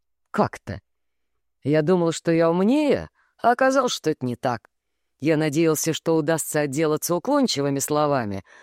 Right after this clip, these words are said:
но с Джонни нужно говорить откровенно. Я поссорился с Эра.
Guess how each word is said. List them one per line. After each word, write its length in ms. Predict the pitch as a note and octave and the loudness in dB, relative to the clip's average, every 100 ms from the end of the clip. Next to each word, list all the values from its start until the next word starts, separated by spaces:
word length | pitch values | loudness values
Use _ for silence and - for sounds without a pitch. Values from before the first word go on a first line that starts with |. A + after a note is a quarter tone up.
| - - - | -20 -10 -2
но 160 | D#3 | -2
с 140 | C3 G#2 | -2 -4
Джонни 480 | D#3+ D4 D4+ C#4+ | 0 2 4 4
нужно 400 | C4+ C4 A#3+ A#3 | 6 4 4 2
говорить 480 | G#3 G#3+ G#3 G#3 - | 2 2 2 2 0
откровенно. 880 | A3 C4 - C3+ A#2+ A#2+ A2+ G2 D#2 - _ _ _ _ _ _ | -4 -4 -2 -2 0 -2 -2 -2 -4 -12 _ _ _ _ _ _
Я 200 | D#3+ B3 | 2 2
поссорился 800 | B3+ C3+ - D3+ D#3+ D3+ - B2+ | 0 -2 -2 0 0 0 -2 -4
с 120 | - | -4
Эра. 400 | B2 A2+ F#2 E2 | -2 -2 -4 -6